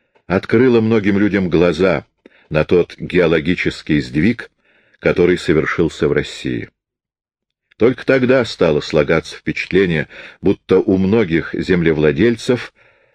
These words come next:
зреет сознание необходимости жертвенного подвига. Возможно. У одних, может быть, искреннее, у других продиктованное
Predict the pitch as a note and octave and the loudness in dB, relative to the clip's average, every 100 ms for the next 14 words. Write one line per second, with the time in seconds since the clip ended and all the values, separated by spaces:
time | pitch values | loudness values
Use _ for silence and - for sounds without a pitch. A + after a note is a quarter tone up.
0 | - E2 G#2 G#2+ G2 G#2+ G#2 - A2+ G2 | -6 0 2 4 2 2 -2 0 0 2
1 | G#2+ F#2 D#2 D#2 D#2 E2 - G2 E2+ F2 | 0 2 0 0 0 -2 0 -2 0 0
2 | C#2 - - D2 F#2 D2+ - C#2+ C2+ C#2 | -2 -6 -4 0 2 0 -2 -6 -4 -2
3 | D2+ - E2+ A1+ A#1 G#1+ - _ _ _ | -2 0 0 0 -6 -10 -18 _ _ _
4 | _ _ D2 G2 B2 G2 D#2+ E2+ - _ | _ _ -4 -2 0 0 0 -4 -6 _
5 | _ _ _ _ _ _ - D2 F#2+ G2+ | _ _ _ _ _ _ -4 2 2 2
6 | E3+ E3+ F#2+ D#2+ C#2 D2 D2 - A2 - | 0 2 -2 0 -2 -2 -4 -2 -2 -2
7 | - A2 G#2+ G2+ G2 - _ _ _ _ | 0 0 2 0 -2 -6 _ _ _ _
8 | - D2+ F#2 F#2 D#3 - F2 D2+ - F#2+ | -6 0 0 2 0 0 -2 -2 0 2
9 | D#2+ D2+ C#2+ C#2+ C2+ | 2 0 0 0 -2